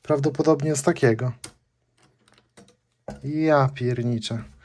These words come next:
I to jest sprzęt mobilny, no nikt tego nie stawia w studiu, ale no i ten facet, który to robi, też jest dosyć takim, no, znanym człowiekiem. Nie sądziłem, że przyoszczędzi na druciku. No, wszystko jest raczej tak w miarę solidnie i to już jeździ ze mną urządzenie.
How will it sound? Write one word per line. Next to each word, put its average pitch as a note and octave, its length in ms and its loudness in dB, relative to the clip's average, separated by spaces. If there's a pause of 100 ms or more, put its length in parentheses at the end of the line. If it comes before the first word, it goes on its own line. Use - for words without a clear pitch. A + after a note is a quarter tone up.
(960)
I B2 100 -10
to C#3 120 -2
jest C#3 400 -2
sprzęt D#3 420 0
mobilny, E3 440 4
no B2+ 80 2
nikt C3 160 -2
tego C#3 160 4
nie C#3 100 4
stawia C3 340 2
w - 40 -4
studiu, A#2 280 -4
ale C3 160 0 (120)
no D#3+ 100 -4
i E3+ 60 -4
ten F3+ 200 -4
facet, C#3+ 460 -4
który C#3 240 -2
to C3+ 100 -6
robi, B2 200 -4
też F#3+ 140 -6
jest F3+ 300 -6
dosyć B2+ 340 -8
takim, B2+ 380 -6
no, A#2+ 220 -6 (580)
znanym A#2 460 -6
człowiekiem. A#2 640 -4 (420)
Nie C3 100 0
sądziłem, C#3+ 480 4
że C3 120 4
przyoszczędzi C3 840 0
na B2 400 0
druciku. F3 920 0
No, A#2 520 -4
wszystko C3+ 320 -4
jest C3 140 2
raczej C3+ 260 0
tak B2 180 -4
w A#2+ 40 -4
miarę B2 220 0
solidnie A2 580 -4
i A2+ 60 -4
to A2+ 100 -2
już A#2 240 -2
jeździ A2+ 280 -2
ze G#2 120 -4
mną G#2 180 -2
urządzenie. G#2 580 -4